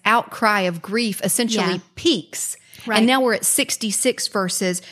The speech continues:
Speaker 1: and the acrostic is written in triplicate. And really what this is showing us is the A to Z of the matter. So we see this also in Psalm one nineteen. That's the longest chapter in the Bible, this acrostic format.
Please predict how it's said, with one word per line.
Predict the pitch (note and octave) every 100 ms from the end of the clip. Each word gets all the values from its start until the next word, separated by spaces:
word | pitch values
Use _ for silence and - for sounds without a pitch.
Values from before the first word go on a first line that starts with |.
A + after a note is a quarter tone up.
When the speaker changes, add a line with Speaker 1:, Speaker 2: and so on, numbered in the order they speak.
| -
Speaker 1:
and | G#3
the | G#3+
acrostic | G3+ - G#3 G#3 G#3 G3
is | F#3
written | G3 F#3+ F#3
in | F3+
triplicate. | F3+ B3+ A#3+ F#3 - F3+ - - _ - - - _ _ _ _ A#3+
And | A#3 A#3
really | E4 E4 A#3
what | - C4 G#3+
this | A3 A3+ G3+
is | F#3
showing | - A#3 A3 G3+ F3+
us | D#3+ D#3 E3+ - - A3+
is | G#3
the | F3+ -
A | G#3+ G#3+
to | G3 E3+
Z | F3+ F#3+
of | E3+
the | F3
matter. | E3+ D#3 D#3 F3 G#3 -
So | - B3
we | B3+
see | - E4
this | B3 A3
also | A#3 - G3
in | F#3
Psalm | F#3 G#3+ G#3 F#3+
one | F#3+ G3
nineteen. | F#3+ F#3 - A3 F#3+
That's | F#3 -
the | F3+
longest | F3 F#3 G#3 G#3+ -
chapter | A3+ F#3+ - F#3+
in | F#3 G3
the | F3
Bible, | F3 F#3 F3+ F3+
this | F3 -
acrostic | - G3 F#3 - F#3+ -
format. | G3+ F#3+ F#3+ F#3